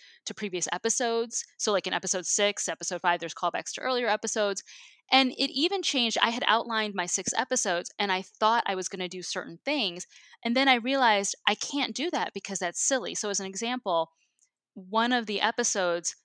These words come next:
involves a surprise for the main character. I was also going to have them at a haunted hotel as a surprise for one of the characters. And I thought, "I cannot have two surprise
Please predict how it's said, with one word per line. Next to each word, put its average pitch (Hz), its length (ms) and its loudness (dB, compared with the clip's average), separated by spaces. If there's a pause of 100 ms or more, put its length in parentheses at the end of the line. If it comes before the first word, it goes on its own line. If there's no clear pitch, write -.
(180)
involves 175 640 2 (200)
a 208 80 2
surprise 226 480 2
for 190 120 -6
the 180 100 -4
main 165 180 -8
character. - 600 -2 (640)
I 214 120 8
was 214 160 4
also 220 320 2
going 202 260 0
to 202 180 -6
have 170 540 0 (260)
them 175 460 2 (240)
at 190 120 8
a 185 80 4
haunted 185 400 -4
hotel 180 640 2 (360)
as 190 140 2
a 185 40 -2
surprise 175 600 0 (120)
for 196 100 -8
one 170 140 -6
of 165 60 -8
the 175 60 -6
characters. 170 420 -4
And 208 120 -2
I 208 60 -2
thought, 214 220 0
"I 220 60 -4
cannot 226 340 -2
have 208 140 -4
two 220 200 -8
surprise 202 800 0